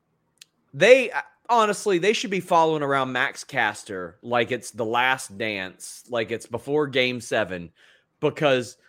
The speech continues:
the subject matter, Alex, that this, that the weight that's gotta be on his shoulders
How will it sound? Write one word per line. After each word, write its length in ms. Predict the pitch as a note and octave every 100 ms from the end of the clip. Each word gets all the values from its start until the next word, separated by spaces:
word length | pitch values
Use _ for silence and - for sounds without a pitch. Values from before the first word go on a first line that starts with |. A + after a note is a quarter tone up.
| _ _ _ _
the 160 | A#2+ E3
subject 760 | - - F4 D4+ D3 C3+ -
matter, 440 | C3 B2 A2 A2+ -
Alex, 540 | A#2 G#2 G2+ - - -
that 260 | C#3+ - -
this, 260 | C4 - -
that 220 | F3+ F#3+
the 80 | F#3
weight 420 | F3 A#3 C#4+ A3
that's 200 | G3+ E3+
gotta 340 | D#3+ G3+ C#4 B3
be 240 | G#3+ A#3
on 180 | A3 G3
his 240 | F3+ C4
shoulders 800 | - - A3+ F#3 G#2+ D#2+ -